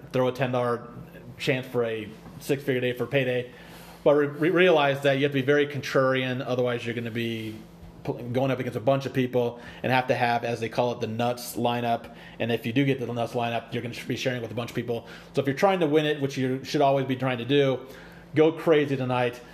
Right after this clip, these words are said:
The Raiders, the forty-niners, both teams are bad. Throw a player in there that, that doesn't get very much play, backup, backup running back. Even maybe look at who the backup quarterback for Oakland is.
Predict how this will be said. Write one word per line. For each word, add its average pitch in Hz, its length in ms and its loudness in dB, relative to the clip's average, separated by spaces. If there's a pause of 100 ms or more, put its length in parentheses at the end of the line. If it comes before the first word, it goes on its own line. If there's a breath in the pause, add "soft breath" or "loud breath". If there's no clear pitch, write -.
(260 loud breath)
The 131 60 2
Raiders, 147 560 4
the 127 260 -2 (200)
forty-niners, 131 560 2
both 143 200 4
teams 139 200 0
are 123 40 -2
bad. 127 420 2 (800 loud breath)
Throw 151 200 8
a 151 60 6
player 147 400 4
in 143 60 0
there 135 140 6
that, 135 360 0
that 127 280 -2
doesn't 143 200 4
get 139 140 0
very 135 160 2
much 131 320 -6 (560)
play, 139 420 4
backup, 135 600 0
backup 151 320 2
running 131 240 0
back. 127 420 0 (280 loud breath)
Even 170 180 2
maybe 160 260 2
look 160 280 2
at 156 120 -4
who 160 120 2
the 139 80 -2
backup 139 360 2
quarterback 135 340 2
for 135 80 -2
Oakland 127 360 0
is. 104 280 -6